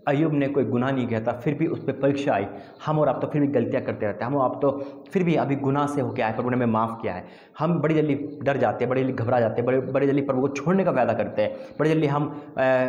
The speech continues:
बड़बड़ करने लगते हैं, लेकिन नहीं, अय्यूब ने अपने मुंह से भी पाप नहीं किया था, बल्कि ये कह रहा है, "मुझे तो निश्चय", यानी कि निश्चय का मतलब मैं सौ परसेंट हूँ कि मुझे छुड़ाने वाला जीवित है, परमेश्वर जीवित है। मेरे अजीज, तो परमेश्वर जीवित है हमारा,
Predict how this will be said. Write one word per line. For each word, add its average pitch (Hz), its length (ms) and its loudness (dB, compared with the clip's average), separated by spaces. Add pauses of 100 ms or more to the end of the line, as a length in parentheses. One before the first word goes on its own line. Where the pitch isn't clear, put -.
(160)
बड़बड़ 170 220 2
करने 135 180 0
लगते 113 260 -2
हैं, - 320 -4 (100)
लेकिन 110 200 0
नहीं, 98 160 -2 (140)
अय्यूब 131 240 0
ने 135 60 -2
अपने 131 160 -2
मुंह 143 260 2
से 170 120 0
भी 147 60 2
पाप 95 280 -2
नहीं 98 120 -4
किया - 120 -8
था, 95 160 -6
बल्कि 135 280 0
ये 151 220 2
कह 156 160 0
रहा 120 120 0
है, - 300 -6 (340)
"मुझे 175 180 2
तो 220 80 4
निश्चय", 196 320 2
यानी 143 200 0
कि 170 80 -2
निश्चय 156 280 -2
का 147 80 -2
मतलब 156 180 0
मैं 170 120 0
सौ 185 220 2
परसेंट 214 420 0
हूँ 95 260 -6 (520)
कि 139 60 -2
मुझे 123 300 0
छुड़ाने 147 280 0
वाला 160 160 4
जीवित 170 340 0
है, - 400 -2 (440)
परमेश्वर 170 360 4
जीवित 180 380 0
है। 143 80 0
मेरे 151 160 2
अजीज, 156 220 2
तो 180 80 0
परमेश्वर 160 440 0
जीवित 165 340 -2
है 165 100 -2
हमारा, 135 460 0